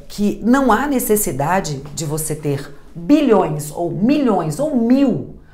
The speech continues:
pra você começar a pensar em guardar dinheiro, tá?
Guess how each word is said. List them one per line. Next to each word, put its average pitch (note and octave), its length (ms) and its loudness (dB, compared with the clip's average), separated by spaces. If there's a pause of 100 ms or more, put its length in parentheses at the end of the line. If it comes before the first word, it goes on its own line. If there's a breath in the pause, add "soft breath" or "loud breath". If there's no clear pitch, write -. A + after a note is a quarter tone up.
(160 soft breath)
pra A3 140 0
você G3 240 -2
começar G3 840 0 (280 loud breath)
a G3+ 220 6
pensar G#3 760 0
em G#3 100 2
guardar D#3+ 320 0
dinheiro, C#3+ 400 -8 (920)
tá? A3+ 300 2